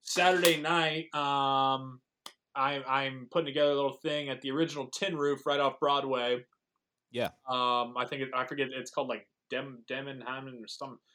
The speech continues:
Speaker 1: it starts with a D, the road, but it's right by Broadway.
Speaker 2: <laughs>
Speaker 1: Uh, so they're like, "Yeah, we can have, we can have a party and set it up like that." So you guys should definitely, if you're free,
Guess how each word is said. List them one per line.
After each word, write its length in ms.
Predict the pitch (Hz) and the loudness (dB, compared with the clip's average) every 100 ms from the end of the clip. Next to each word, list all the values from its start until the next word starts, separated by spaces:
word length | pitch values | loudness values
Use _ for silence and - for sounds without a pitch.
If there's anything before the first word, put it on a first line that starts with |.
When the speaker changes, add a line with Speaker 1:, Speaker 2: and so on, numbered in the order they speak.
| _ _ _ - | _ _ _ -12
Speaker 1:
it 80 | 127 | -4
starts 260 | 202 175 | -2 -2
with 100 | 131 | -4
a 40 | 110 | -12
D, 320 | 113 98 - 117 | -12 -14 -14 -10
the 80 | |
road, 280 | 117 117 101 101 | -6 -4 -6 -4
but 100 | 131 | -4
it's 140 | 139 | 0
right 180 | 185 156 | 0 2
by 120 | 135 - | 0 -2
Broadway. 240 | - 196 - | 0 0 0
Speaker 2:
<laughs> 100 | 160 - 143 - 139 - | -8 -8 -14 -10 -14 0
Speaker 1:
Uh, 360 | 139 131 131 127 | 4 6 6 2
so 180 | - 147 | 0 0
they're 180 | 156 | 2
like, 220 | 156 147 170 | 4 2 4
"Yeah, 240 | 196 180 | 6 8
we 100 | 170 | 6
can 120 | 170 | 4
have, 180 | 170 165 | 2 2
we 120 | 165 | 2
can 80 | 165 | 2
have 80 | 165 | 2
a 40 | |
party 280 | - 160 165 | 2 2 2
and 100 | 143 | 0
set 160 | - 151 | -4 -2
it 60 | |
up 160 | 147 147 | -2 0
like 160 | 135 131 | -2 0
that." 280 | 160 123 | 0 0
So 400 | - 123 113 110 | -4 -2 -2 -4
you 120 | 113 120 | -8 -4
guys 200 | 123 120 | -4 -4
should 200 | 120 123 | -6 -6
definitely, 400 | 127 131 135 131 | -6 -6 -8 -8
if 100 | 131 | -12
you're 80 | |
free, 540 | - 135 139 165 190 | -14 -8 -2 -2 -2